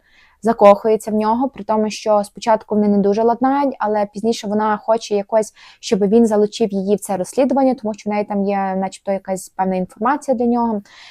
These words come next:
Він неохоче її бере, але також вже подумки про неї думає. Взагалі мені не сподобалось те, що, ну, блін, вони щойно познайомилися, а все, він там вже пише,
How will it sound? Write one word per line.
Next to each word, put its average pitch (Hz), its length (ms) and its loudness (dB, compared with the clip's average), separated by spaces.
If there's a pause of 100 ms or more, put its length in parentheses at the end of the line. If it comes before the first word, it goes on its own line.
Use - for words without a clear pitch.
(220)
Він 254 200 8
неохоче 233 520 2
її 208 160 2
бере, 233 480 2
але 208 200 0
також 220 280 -2
вже 202 100 -4
подумки 208 500 -2
про 196 160 -6
неї 190 180 0
думає. 254 580 2 (360)
Взагалі 226 300 0
мені 277 160 6
не 277 100 4
сподобалось 233 480 2
те, 226 180 2
що, 214 320 -2 (640)
ну, 254 160 6
блін, 262 260 6
вони 254 400 4
щойно 285 320 2
познайомилися, 311 840 2
а - 80 -2
все, 214 280 2
він 233 140 4
там 226 140 -2
вже 202 260 0 (100)
пише, 262 440 2